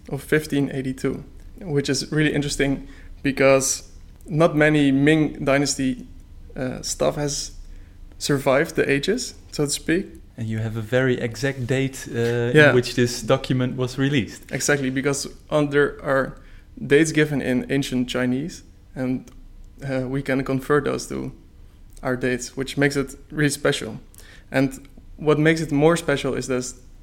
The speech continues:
Speaker 1: is that this edict is directly issued by the Wanli Emperor at the time.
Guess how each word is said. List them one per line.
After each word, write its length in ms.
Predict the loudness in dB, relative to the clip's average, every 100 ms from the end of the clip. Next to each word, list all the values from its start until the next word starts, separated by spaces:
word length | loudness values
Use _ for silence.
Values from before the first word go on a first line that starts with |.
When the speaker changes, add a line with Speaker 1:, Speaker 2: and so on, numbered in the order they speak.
| -14 -8
Speaker 1:
is 160 | -2
that 400 | -2 -2 -6 -4
this 280 | 0 0 0
edict 380 | 0 0 -2 -6
is 480 | -6 -4 -4 -8 -12 -20 -12
directly 960 | 0 4 6 6 2 0 2 0 -2 -10 -20 0
issued 500 | 0 0 -4 -6 2
by 200 | 2 4
the 260 | 2 0 -6 -18 -20 -20 -14
Wanli 460 | -2 0 2 -2 -2
Emperor 420 | -2 -2 -6 -6 -4
at 160 | -6
the 80 | -6
time. 400 | -2 -2 -2 -8